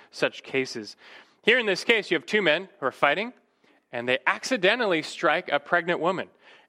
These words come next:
and then she gives birth prematurely. There, there's one ecumenical translation, the N R S V, that tries and translate this as she has a miscarriage, and that is completely false.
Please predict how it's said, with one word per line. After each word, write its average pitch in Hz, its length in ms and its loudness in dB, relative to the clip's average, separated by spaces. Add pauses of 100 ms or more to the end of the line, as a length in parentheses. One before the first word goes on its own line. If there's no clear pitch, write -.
and 131 80 -10
then 120 120 -4
she 226 340 -6
gives 202 320 -2
birth 143 500 -2
prematurely. 190 920 -2 (1500)
There, 135 220 2
there's 143 220 0
one 175 460 0 (100)
ecumenical 170 640 0
translation, 165 680 -4
the 139 120 -2
N 143 100 0
R 143 120 2
S 139 180 -2
V, 139 240 -2
that 123 340 -2
tries 131 380 -2
and 120 80 -10
translate 123 480 -4
this 123 200 -4
as 107 120 -6
she 123 140 -10
has 117 120 -8
a 113 60 -8
miscarriage, 110 800 -6
and 113 80 -14
that 104 140 -6
is 98 180 -12
completely 117 380 -10
false. 110 480 -2